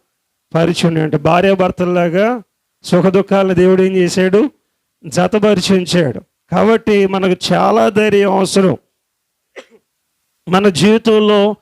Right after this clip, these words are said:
ఎంత పెద్ద తుఫాను రేగినా అణిచివేయగలిగిన వాడు మన ప్రభు అయిన యేసుక్రీస్తు మనకు ఉన్నాడు అన్న విశ్వాసాన్ని ఎప్పుడు కూడా కోల్పోవద్దు.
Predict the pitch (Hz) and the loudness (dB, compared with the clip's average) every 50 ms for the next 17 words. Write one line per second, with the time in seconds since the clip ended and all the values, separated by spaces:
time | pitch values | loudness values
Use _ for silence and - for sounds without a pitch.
0 | _ _ _ _ _ - - 147 165 180 208 214 - 226 214 - - 202 202 180 | _ _ _ _ _ -6 -2 -2 -2 -2 -4 -4 -4 -4 -2 -2 -2 -2 -2 0
1 | 175 202 202 - 208 202 180 135 190 208 208 214 208 208 196 190 190 190 190 185 | 0 0 0 2 0 0 2 2 2 2 2 2 2 2 2 2 2 2 2 2
2 | 190 190 190 190 190 185 175 - _ _ _ _ _ _ _ _ _ _ - 147 | 2 0 0 0 -2 -2 -4 -6 _ _ _ _ _ _ _ _ _ _ -4 -2
3 | 170 190 214 233 226 - - 233 233 226 220 220 214 208 202 208 202 196 196 202 | -2 0 0 -2 -2 0 2 2 4 4 4 4 2 2 2 2 2 2 0 2
4 | 196 202 190 196 190 196 190 196 196 202 190 185 175 - 180 185 185 175 190 196 | 2 2 2 2 2 2 0 0 0 0 -2 -2 -2 0 -2 0 2 2 2 2
5 | 196 196 190 196 185 185 185 180 - - 190 185 - 185 185 180 - - 180 175 | 2 2 2 2 2 2 2 2 0 0 -2 0 0 0 -2 -2 -2 -2 -4 -2
6 | 175 175 175 180 180 - 190 220 254 339 302 - _ _ _ _ _ _ _ - | -2 -2 -2 -2 0 0 2 2 2 2 0 -4 _ _ _ _ _ _ _ -4
7 | 151 147 160 165 180 185 185 185 180 175 175 190 185 175 - - 170 170 190 208 | 0 0 0 0 0 0 0 2 2 2 2 2 2 2 0 -2 -4 -4 -2 0
8 | 220 220 196 190 185 180 - 196 202 214 208 - - 202 196 190 190 180 - 202 | 0 2 2 2 0 0 0 0 0 2 0 0 -2 -2 0 0 -2 0 0 0
9 | 202 202 180 185 196 196 185 - 185 190 196 196 190 196 185 185 180 170 151 143 | 0 2 2 2 0 0 0 0 0 0 2 0 0 0 2 2 2 0 0 -2
10 | 147 127 98 | -2 -2 -2